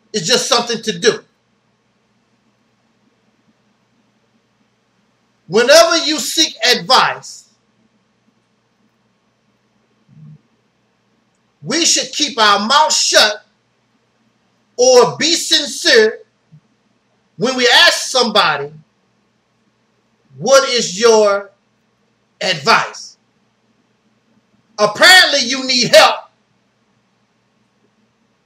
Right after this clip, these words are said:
because if you didn't need the help, you wouldn't ask for the advice. In this situation,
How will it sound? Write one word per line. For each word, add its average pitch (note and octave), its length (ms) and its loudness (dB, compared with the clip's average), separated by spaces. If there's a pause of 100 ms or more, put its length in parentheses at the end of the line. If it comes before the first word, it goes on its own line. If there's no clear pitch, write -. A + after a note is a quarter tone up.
(380)
because B3 540 0
if G#3 100 -2
you A3 160 -6
didn't E4 280 -4
need D4 180 -2
the A#3 100 0
help, A3+ 300 0 (160)
you A#3+ 160 -10
wouldn't A#3+ 200 0
ask A3+ 360 0 (180)
for A3+ 160 0
the G3+ 240 0
advice. F#3 760 -2
In G#3+ 180 0
this D#4 260 -4
situation, A3 800 -4